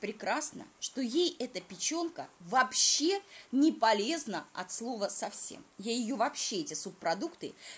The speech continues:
есть категорически нельзя.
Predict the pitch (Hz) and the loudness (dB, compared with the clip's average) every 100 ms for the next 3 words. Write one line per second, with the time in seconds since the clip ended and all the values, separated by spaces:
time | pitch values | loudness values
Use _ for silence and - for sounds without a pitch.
0 | - 214 285 392 - - 277 226 190 170 | -6 0 2 2 -2 -8 -6 -4 0 0
1 | 175 214 185 - - - - 160 143 147 | 0 -4 -2 -4 -6 -18 -12 -8 -8 -6
2 | 139 | -10